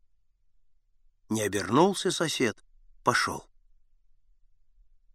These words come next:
Долго смотрел на него Семен, пока на выемке на повороте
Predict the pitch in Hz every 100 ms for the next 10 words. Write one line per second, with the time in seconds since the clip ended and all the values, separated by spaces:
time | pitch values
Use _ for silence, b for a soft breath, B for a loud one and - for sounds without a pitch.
0 | - - - _ - - 151 175 127 -
1 | 113 110 117 113 101 98 95 95 - 107
2 | 151 123 104 - 117 - _ _ 120 123
3 | 123 147 135 120 - 113 - 117 123 151
4 | 147 120